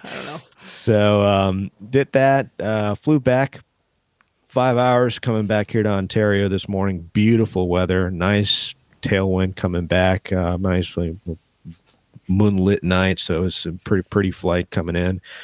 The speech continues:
Speaker 2: Um, and then, um, landed, uh, first thing in the morning. It was great. Uh, li-, apparently, uh, the controller, though, was having a little bit of cou-, couple issues there with, uh, with separation <laughs> because, uh,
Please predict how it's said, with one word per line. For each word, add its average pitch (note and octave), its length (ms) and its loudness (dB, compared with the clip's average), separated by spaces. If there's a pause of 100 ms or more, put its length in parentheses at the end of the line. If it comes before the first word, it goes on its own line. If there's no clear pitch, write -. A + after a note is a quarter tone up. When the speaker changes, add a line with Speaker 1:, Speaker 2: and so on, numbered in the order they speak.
(400)
Speaker 2:
Um, G2 680 0
and G#2 220 2
then, G2+ 200 2
um, G2+ 1000 -2
landed, A#2 560 0
uh, A#2 380 4
first A#2 300 -8
thing C3 120 -4
in B2+ 40 -4
the B2 60 -4
morning. C3+ 320 -2
It A2 40 0
was G#2 200 -4 (240)
great. C3 400 0
Uh, G#2+ 340 2
li-, A#2+ 200 0 (140)
apparently, C3 600 2
uh, A2 200 2
the A2 80 0
controller, B2+ 460 0
though, A2 140 2
was G#2+ 140 0
having A2+ 220 0
a - 20 -2
little A2 160 2
bit G#2+ 140 2
of G2 180 0
cou-, - 180 -2
couple G#2 300 -2
issues G#2+ 320 0
there G2+ 200 2
with, G2 220 0
uh, F#2 140 0
with F#2 160 -2
separation A2 680 2
<laughs> F#2 60 -4
because, - 300 -4
uh, G#2+ 60 -2